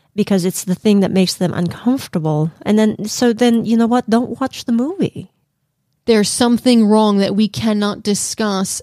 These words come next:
Speaker 2: a period. Women get periods. Guess what? They get pregnant too. You know what? Let's have little, little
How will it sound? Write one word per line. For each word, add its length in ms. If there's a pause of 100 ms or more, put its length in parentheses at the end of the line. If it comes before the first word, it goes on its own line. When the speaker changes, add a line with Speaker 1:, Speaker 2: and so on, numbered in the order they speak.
Speaker 2:
a 180
period. 1000 (440)
Women 560
get 280
periods. 840
Guess 260
what? 300
They 160
get 280
pregnant 580
too. 460 (340)
You 100
know 140
what? 320
Let's 180
have 140
little, 420
little 320